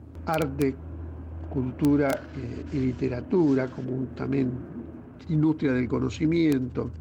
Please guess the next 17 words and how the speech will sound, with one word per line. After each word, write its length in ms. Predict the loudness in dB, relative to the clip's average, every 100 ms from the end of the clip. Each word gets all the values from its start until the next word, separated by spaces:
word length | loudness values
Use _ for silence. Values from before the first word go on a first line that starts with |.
| -10 0
tema 240 | 4 6
medio 300 | 6 4 2
ambiente. 640 | 2 4 4 2 -2 -8 -8 -14
Es 60 | -6
decir, 260 | -2 -2
se 120 | 0 2
han 100 | 2
desarrollado, 960 | 2 0 0 2 2 2 2 2 0
bueno, 240 | 0 2 0
el 100 | 0
tema 280 | 2 2
agrario, 580 | 2 2 0 -2 -4 -6 -6
¿no? 260 | -4 -4 -6
Como 240 | -10 -4 -2
un 140 | -2
tema 280 | -2 -2 -2
importantísimo. 1000 | -6 -10 -10 -12 -4 0 0 -2 -4